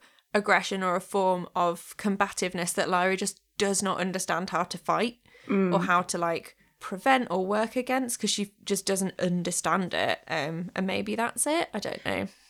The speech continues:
Speaker 2: Yeah, I think it goes back to the point that we made last episode or the episode before, where it's, she doesn't know how to read Missus Coulter. Like, every kind of bad guy, or even every character that we've seen so far, has been very straight up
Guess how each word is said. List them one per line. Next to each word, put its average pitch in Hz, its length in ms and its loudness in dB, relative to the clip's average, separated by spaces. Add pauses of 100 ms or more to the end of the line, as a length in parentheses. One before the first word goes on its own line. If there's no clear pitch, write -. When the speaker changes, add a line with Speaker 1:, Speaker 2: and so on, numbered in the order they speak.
(120)
Speaker 2:
Yeah, 208 300 10
I 262 120 6
think 311 140 4
it 285 60 2
goes 277 180 8
back - 320 4
to 220 140 2
the 196 100 6
point 196 320 2
that - 220 4
we 175 140 2
made 170 260 4
last 175 380 0
episode 170 340 2
or 156 80 4
the 156 100 2
episode 165 340 -2
before, 165 360 2
where 165 520 6
it's, - 480 -2 (240)
she 226 640 4 (120)
doesn't 214 240 2
know 220 80 6
how 214 140 2
to 202 160 2
read 185 380 6
Missus 196 260 0
Coulter. 202 560 2
Like, 180 300 4
every 196 500 8
kind 190 380 6
of 170 340 4 (160)
bad 185 300 6
guy, 156 320 10
or 180 160 10
even 233 280 6
every 214 220 8
character 196 420 6
that 202 120 6
we've 190 160 2
seen 180 260 2
so 175 180 2
far, 175 280 6
has 185 80 6
been 170 360 0
very 170 280 6
straight 175 320 4
up - 280 6